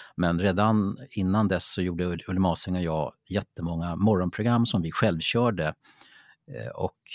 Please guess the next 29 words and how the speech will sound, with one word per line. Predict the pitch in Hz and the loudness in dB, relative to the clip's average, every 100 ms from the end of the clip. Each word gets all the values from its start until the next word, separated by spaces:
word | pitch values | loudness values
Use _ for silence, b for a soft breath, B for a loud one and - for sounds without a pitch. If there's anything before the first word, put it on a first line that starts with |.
| 64 62 | -8 -4
som | - 87 78 | -2 -2 -4
också | - - 98 | -4 -2 2
valde | 95 82 85 85 - | 2 2 -2 -4 -8
i | - | -10
början | 82 82 87 | -6 -4 -2
vår | 85 | -2
egen | 82 80 | -2 -4
musik, | - 85 - | -4 -4 -6
har | |
jag | 87 | -10
för | - | -8
mig. | 90 92 B B B B - | -12 -12 B B B B 2
Och | 104 - - - _ - | 2 2 -6 -14 _ -2
vi | 104 | 0
satt | - 156 - | 2 2 0
ju | |
och | 107 | 2
körde | 95 87 | 2 2
vinyl, | 92 107 135 - - - - _ | 4 6 6 2 -8 -12 -20 _
du | 120 | -2
vet, | - - - | -2 -4 -6
de, | 113 98 101 98 - - - | -4 -4 -4 -8 -14 -14 -2
med | 98 | 0
såna | 92 | 0
här | 85 | -2
stora | - 120 95 90 90 85 - - - | 2 2 2 0 -2 -4 -14 -18 -6
grammofoner | 101 95 98 85 82 85 | 0 0 0 -2 -2 -4
som | - 85 | -4 -4
man, | 80 | -4